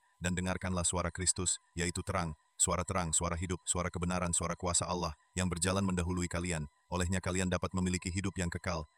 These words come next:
di dalam kandang Kristus, di mana domba-dombanya tidak membawa tubuh dosa di punggung mereka, karena itu dibawa dalam kandang Satan, yang darinya domba-domba Kristus telah dikeluarkan. Di dalam hidup Kristen lebih memperhatikan suara pendeta upahan, daripada suara Kristus sang terang,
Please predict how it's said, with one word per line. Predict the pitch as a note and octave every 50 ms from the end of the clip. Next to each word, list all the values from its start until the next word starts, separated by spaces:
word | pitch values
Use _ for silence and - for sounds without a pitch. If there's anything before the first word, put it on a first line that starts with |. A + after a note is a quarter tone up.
| _ -
di | - F2+
dalam | F2+ F#2+ F#2+ F#2+ F#2
kandang | - G2+ G2 F#2 F#2 F2+
Kristus, | - G2 F#2 - - F#2 F2 - - _ _ _ -
di | F2 G2 F#2+
mana | G2 G2 G#2
domba-dombanya | G2+ G2 G2 F#2+ F#2+ G2 F#2 F#2 F2+ F2+ F#2 G2 F#2+ F#2 -
tidak | G2 F2 F2
membawa | F2 F2+ F2 F2 F2 F2
tubuh | - - F2+ F2 F2+
dosa | E2+ F2+ F2+ - - F2
di | E2+ E2+
punggung | - F#2+ F#2 F2+ F#2 F#2
mereka, | F2 E2+ F2+ F2 - E2 D2+ D2 - _ _ _ -
karena | - F2+ F2+ F#2 F#2
itu | F#2+ F#2 -
dibawa | G2 F#2 F2 F2 F2 F#2+ F#2+
dalam | F2+ F2 F2 E2+
kandang | E2+ - G2 F#2+ F#2 F2+ F2
Satan, | - - G2 - - E2+ D#2+ D#2 - _ _ - -
yang | F#2+ F#2 F2+
darinya | F2+ F#2+ G2 F#2+ F#2+ F2+
domba-domba | F2+ F2+ F#2 F#2 E2+ F2+ F2+ F2 F2 -
Kristus | G2 G2 - - G2 F#2 - -
telah | F2 F2 E2+
dikeluarkan. | E2 E2+ - F2 F2 F2+ E2+ D#2 - E2+ D2+ C#2+ - _ _ _
Di | - F2
dalam | F2+ F2+ F2+ F2+
hidup | F2 F#2+ - G2 -
Kristen | - G2+ G2 - - G2+ G2 F#2+
lebih | F#2 F#2 F#2
memperhatikan | F#2 F2+ E2 E2 E2 F2+ - - - F#2 F2+ -
suara | - F#2 F2 F#2
pendeta | - F2 E2+ E2+ E2 F2+ E2
upahan, | E2+ - F2+ E2+ E2+ E2 D#2 D2 - _ _ _ -
daripada | F2 - F#2 - F#2 F2
suara | E2+ - - F#2 F2+ F#2
Kristus | - - G2+ - - - F#2+ -
sang | - F#2 F2+ E2+
terang, | - - F2+ E2+ D#2+